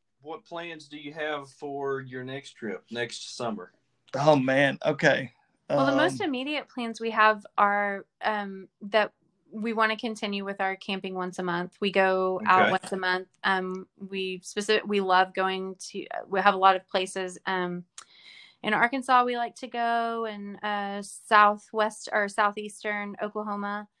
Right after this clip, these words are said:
Speaker 3: that we like to go.
Speaker 2: Yeah.
Speaker 3: Um, so the once a month, uh, trips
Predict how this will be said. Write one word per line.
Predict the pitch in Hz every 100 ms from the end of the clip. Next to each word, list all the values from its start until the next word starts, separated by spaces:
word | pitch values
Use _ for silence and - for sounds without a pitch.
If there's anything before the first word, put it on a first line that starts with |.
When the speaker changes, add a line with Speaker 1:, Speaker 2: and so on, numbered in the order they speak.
| _ _ _ -
Speaker 3:
that | 214
we | 214
like | 208 202
to | - 214
go. | 208 202 196 196 202 -
Speaker 2:
Yeah. | 208 202 196
Speaker 3:
Um, | 196 202
so | -
the | 220 220
once | 233 254
a | 269
month, | 220 208 208 - _ _ -
uh, | 208 202 196 190 190
trips | - 214 196 - - -